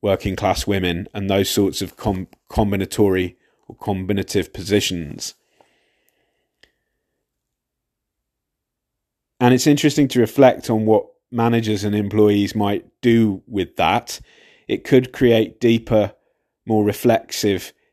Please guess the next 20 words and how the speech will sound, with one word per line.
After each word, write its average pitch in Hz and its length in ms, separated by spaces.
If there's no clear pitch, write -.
interconnections 107 1120
between 101 360
employee 104 460
support 107 480
groups 92 400
and 92 120
networks. 101 760
And 98 100
instead 117 420
of 107 300
separating 98 840
people 98 420
more 98 240
crudely 98 680
into, 90 540
into 101 220
categories 98 640
that 82 120
reproduce 104 760
privilege 90 600